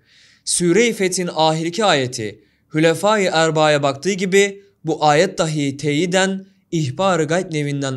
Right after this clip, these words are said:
onların istikbaldeki vaziyetlerine kısmen işaret suretiyle bakar.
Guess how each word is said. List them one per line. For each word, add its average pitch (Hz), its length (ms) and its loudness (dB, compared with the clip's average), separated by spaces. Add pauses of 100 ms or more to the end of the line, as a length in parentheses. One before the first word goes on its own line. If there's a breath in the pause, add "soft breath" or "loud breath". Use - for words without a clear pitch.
onların 139 420 -6
istikbaldeki 147 680 -4
vaziyetlerine 143 600 -4
kısmen 156 340 -6
işaret 143 360 -2
suretiyle 127 380 -6
bakar. 110 360 -10